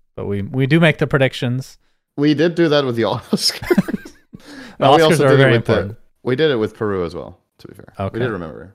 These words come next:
Speaker 1: All right.
Speaker 2: All right, so I'm gonna say Liquid gets top three. Do I dare? Do I dare pick a Chinese team?
Speaker 1: <laughs> Do it. It's tradition. <laughs>
Speaker 2: Ugh. I feel like if,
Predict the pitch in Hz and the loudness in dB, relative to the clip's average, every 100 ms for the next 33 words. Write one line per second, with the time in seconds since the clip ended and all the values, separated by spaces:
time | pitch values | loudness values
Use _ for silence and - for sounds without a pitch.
0 | - 107 120 - _ _ _ 117 98 78 | -14 -10 -10 -14 _ _ _ -2 -2 -2
1 | 120 135 127 131 123 127 151 135 131 - | -4 -4 -4 -2 -2 -2 -6 -6 -8 -8
2 | 123 - 113 123 135 _ _ _ _ _ | -10 -6 -6 -6 -10 _ _ _ _ _
3 | _ _ _ _ _ _ _ _ _ _ | _ _ _ _ _ _ _ _ _ _
4 | _ _ - - - - _ _ - 110 | _ _ -20 -20 -20 -20 _ _ -10 -8
5 | 107 98 95 101 110 _ _ _ - 98 | -6 -6 -6 -6 -10 _ _ _ -10 -8
6 | 95 98 95 101 101 - 98 98 - 101 | -4 -4 -4 -8 -12 -12 -10 -12 -12 -12
7 | 98 104 - - - - - 294 - - | -12 -14 -10 0 0 0 0 -2 -2 -4
8 | - - - - - 151 131 131 - - | -6 -10 -20 -10 0 2 2 0 -6 -10
9 | - - 139 - - - - 240 - _ | -8 -2 0 0 -2 -2 0 -2 -4 _
10 | _ - 110 110 110 101 98 98 - - | _ -12 -4 -2 -2 -4 -8 -12 -16 -20
11 | _ _ _ _ _ _ _ _ _ _ | _ _ _ _ _ _ _ _ _ _
12 | _ _ _ 135 - 214 147 156 | _ _ _ -4 2 2 2 -2